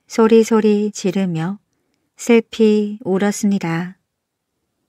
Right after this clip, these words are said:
이때 안방에서 낮잠을 자던 대감의 부인이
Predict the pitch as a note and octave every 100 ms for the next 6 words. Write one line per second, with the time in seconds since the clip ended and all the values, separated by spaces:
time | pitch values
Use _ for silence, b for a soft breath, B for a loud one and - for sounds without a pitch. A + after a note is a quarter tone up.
0 | _ - A3 - A3+ G#3+ G#3+ G#3+ - F3
1 | F#3 G#3 G#3 G#3 - F#3 F#3 F#3 _ _
2 | _ - F#3 F#3 G#3+ G#3 G#3 G#3 G3+ F#3
3 | E3+ F3 F3+ - _ _ - G#3 G3 G#3
4 | G#3 G#3 F3+ E3+ F#3 E3 F#3+